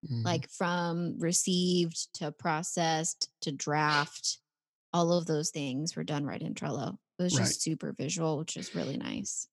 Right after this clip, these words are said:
Speaker 1: And, and, and honestly, the issue is, I think that, uh, many, many communication directors, project managers, we, we run our communications department with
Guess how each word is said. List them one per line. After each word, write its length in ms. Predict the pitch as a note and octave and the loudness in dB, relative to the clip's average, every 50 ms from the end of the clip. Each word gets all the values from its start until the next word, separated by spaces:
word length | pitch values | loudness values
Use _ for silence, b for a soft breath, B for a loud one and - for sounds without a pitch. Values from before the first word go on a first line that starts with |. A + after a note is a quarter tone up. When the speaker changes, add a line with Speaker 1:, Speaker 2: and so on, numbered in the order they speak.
| _ | _
Speaker 1:
And, 200 | - D#3+ D#3 D#3+ | 8 10 10 10
and, 340 | - F3 D3+ D3+ D3 C#3+ - - - | 10 8 8 8 8 6 4 4 6
and 240 | D#3+ C#3+ C3+ C3 - _ _ _ _ _ _ _ - | 6 6 6 4 -2 _ _ _ _ _ _ _ 0
honestly, 360 | E3 F3 G#3 G3 - F3+ E3 | 2 2 4 4 4 4 4
the 180 | C#3 C3+ - - | 4 2 2 2
issue 320 | D3+ D#3 - - C#3 B2 | 2 2 2 2 2 0
is, 200 | A#2+ A#2+ A#2+ A2+ | 0 -2 -2 0
I 80 | C3 B2 | 0 4
think 260 | - - D3+ C#3 C#3+ - | 8 8 8 8 8 4
that, 160 | - - - | -2 -2 -2
uh, 80 | C#3+ - | -2 -2
many, 420 | - - F#3 F#3+ F#3+ A#3 A#3+ F3 - _ _ - | -2 0 2 2 4 4 2 0 -4 _ _ -6
many 220 | F#3 G3 A3 G#3+ | -4 -4 -4 -4
communication 760 | E3+ - C#3+ D#3 D#3 D3+ D#3 C#3+ - D3 C#3+ C#3 - D3+ C#3 C3+ | -4 -2 2 4 6 6 4 4 2 2 2 4 6 6 6 6
directors, 440 | B2 B2+ B2+ B2 - - C#3+ B2+ A#2+ | 6 4 2 0 2 2 2 2 2
project 340 | - - C#3 C3+ B2+ C3+ C#3 | 4 4 4 4 4 4 4
managers, 520 | C#3 B2+ B2+ B2 B2 B2 B2 A#2+ - - - _ _ _ _ _ _ _ _ _ _ _ _ _ _ _ _ - - | 4 4 4 4 4 2 2 0 -2 -6 -10 _ _ _ _ _ _ _ _ _ _ _ _ _ _ _ _ -10 -6
we, 460 | E3+ C#3+ C#3+ D#3 E3+ E3 C#3+ - - _ _ _ _ _ _ | 0 2 4 4 4 4 2 0 -4 _ _ _ _ _ _
we 160 | D3 C#3+ C#3+ | 4 6 6
run 440 | C3+ B2 B2+ C#3+ D#3+ G3+ A3 A3 F#3+ | 6 6 6 6 6 6 4 4 2
our 180 | - - C3 A#2+ | 2 2 0 -2
communications 680 | - - - C#3+ C3+ C3 A#2 - C#3+ D#3 - - B2 - | 0 4 4 6 6 6 4 4 4 4 4 2 2 0
department 580 | - B2+ - - B2 A#2 - - C3+ C#3+ - - _ _ _ _ _ - | 0 -2 0 0 0 0 0 0 -2 -2 -2 -4 _ _ _ _ _ 0
with 600 | C3+ C3 C3 B2 B2 A#2 - - - - - | 4 6 6 6 6 2 0 -4 -10 -12 -14